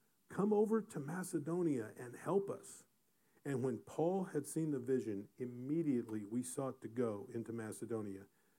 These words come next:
concluding that God had called us to preach the gospel to them." Now,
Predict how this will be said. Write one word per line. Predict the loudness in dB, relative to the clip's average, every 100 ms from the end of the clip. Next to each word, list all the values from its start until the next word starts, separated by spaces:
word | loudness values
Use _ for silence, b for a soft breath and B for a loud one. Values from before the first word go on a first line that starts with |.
| _
concluding | 4 4 6 6 6 2
that | 0
God | -2 0 0
had | -2 -4
called | -4 -2 0
us | 0 -2
to | -6
preach | -4 -2 -2 -6
the | -10
gospel | -8 -8 -10 -16 -8
to | -8
them." | -8 -12 -18 _ _ _ _ _ _ _ _ _ _ _ _ _ _ _
Now, | 2 2 0